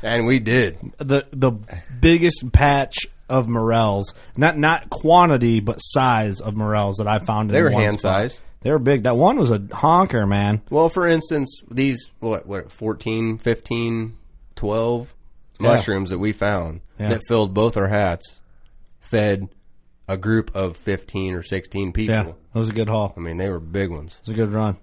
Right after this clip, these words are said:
Speaker 1: So.
Speaker 2: But we hunted our ass off. We gave, we hunted every minute of legal light.
Speaker 1: Yeah.
Speaker 2: You know?
Speaker 1: That was a hard day.
Speaker 2: Wasn't for a lack of trying, man. We were on
Speaker 1: Yeah.
Speaker 2: birds all day, too.
Speaker 1: Yep.
Speaker 2: So your guys' experience, with, were you guys on the birds the whole day, you feel, too?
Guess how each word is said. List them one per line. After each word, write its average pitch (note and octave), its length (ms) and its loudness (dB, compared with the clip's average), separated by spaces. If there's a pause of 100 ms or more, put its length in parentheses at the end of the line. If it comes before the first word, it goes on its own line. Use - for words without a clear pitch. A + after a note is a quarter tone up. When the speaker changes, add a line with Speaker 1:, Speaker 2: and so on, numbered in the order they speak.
(120)
Speaker 1:
So. D#2+ 360 -14
Speaker 2:
But A#2 80 2
we E3+ 120 6
hunted E3 280 4
our A#2 140 4
ass C#3 240 2
off. G2 120 0
We G#2+ 140 -2
gave, C#3+ 220 0
we C3 180 2
hunted F3 300 4
every D3+ 580 2
minute C3 380 4
of A2 200 -2
legal A2 300 0
light. G2+ 300 -4 (260)
Speaker 1:
Yeah. B2+ 220 0 (400)
Speaker 2:
You A2+ 180 -6
know? G#2 280 0
Speaker 1:
That G2+ 80 0
was A2+ 100 0
a F#2 80 -2
hard G2+ 320 -4
day. F#2+ 260 -2 (180)
Speaker 2:
Wasn't B2+ 240 0
for C#3 100 0
a C#3 40 4
lack C#3 220 4
of A#2+ 60 -8
trying, A#2 340 0
man. G#2+ 180 -2
We A#2+ 100 2
were D3+ 80 4
on E3+ 140 4
Speaker 1:
Yeah. D#3+ 40 4
Speaker 2:
birds F3 280 4
all D3 160 2
day, D#3 220 2
too. A#2+ 320 -2 (440)
Speaker 1:
Yep. F2+ 200 -10 (160)
Speaker 2:
So C#3+ 240 4
your C3+ 320 4
guys' C3 320 4
experience, B2 520 0
with, A#2 280 -4
were A#2 100 0
you B2 180 4
guys B2+ 200 4
on C3 100 2
the B2 80 2
birds A#2 280 2
the A2 40 0
whole B2 160 2
day, A2+ 240 0
you C#3 140 0
feel, D3 260 0
too? D3+ 320 -2